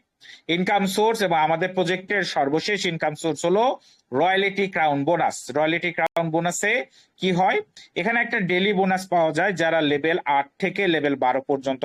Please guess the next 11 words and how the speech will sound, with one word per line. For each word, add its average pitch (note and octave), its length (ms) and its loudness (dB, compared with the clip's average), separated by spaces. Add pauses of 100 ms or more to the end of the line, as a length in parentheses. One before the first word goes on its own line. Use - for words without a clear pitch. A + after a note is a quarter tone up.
থাকেন, G3 400 -2 (400)
প্রত্যেকটা A3+ 540 -4
পার্সোনাল F3 520 0
পার্টনার E3 460 -2
যে D3+ 180 -2
পরিমাণ D#3 380 0
ইনকাম C3+ 380 -4
করেন, G3+ 380 0 (520)
সরি, D3+ 360 -2 (220)
ভুল E3+ 200 2
বললাম E3+ 420 2